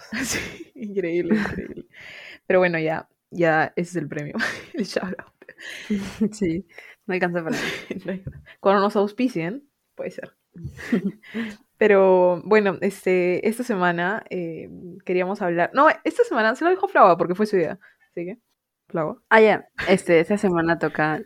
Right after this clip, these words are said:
Speaker 2: los malos hábitos.
Speaker 1: Ujú. Que estoy segura que todo el mundo tiene, o sea, fijo.
Speaker 2: Todo el mundo tiene, es imposible que no.
Speaker 1: Sí. Ya tú primero, Flava.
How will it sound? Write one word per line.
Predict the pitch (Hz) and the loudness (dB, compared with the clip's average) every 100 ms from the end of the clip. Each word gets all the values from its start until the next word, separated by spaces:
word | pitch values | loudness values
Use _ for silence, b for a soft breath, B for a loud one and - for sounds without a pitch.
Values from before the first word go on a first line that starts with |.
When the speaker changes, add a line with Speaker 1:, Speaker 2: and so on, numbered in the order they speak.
| - | -4
Speaker 2:
los | 156 | -2
malos | 170 160 175 | 0 0 2
hábitos. | 139 - - - _ _ _ - | 0 0 -4 -14 _ _ _ -18
Speaker 1:
Ujú. | 156 160 160 175 180 | -16 -14 -14 -10 -6
Que | |
estoy | 226 381 | 2 8
segura | 415 392 | 8 8
que | 240 | 6
todo | - 180 | 4 2
el | |
mundo | 170 160 | 0 -2
tiene, | 160 147 127 170 180 _ | -4 -6 -8 -12 -12 _
o | 165 | -12
sea, | 160 - 185 _ _ _ - | -10 -12 -16 _ _ _ -10
fijo. | - 165 - 165 _ _ _ _ - - | -8 -6 -8 -14 _ _ _ _ -6 -2
Speaker 2:
Todo | 226 | 0
el | |
mundo | 226 147 | 0 -4
tiene, | 151 139 | -6 -8
es | - | -8
imposible | 202 196 156 143 | -6 -6 -8 -8
que | 147 | -10
no. | 143 151 | -12 -14
Speaker 1:
Sí. | - - 165 _ - | -16 -18 -20 _ -12
Ya | 156 | -8
tú | 175 | -6
primero, | 175 170 151 | -4 -6 -8
Flava. | - - | -10 -10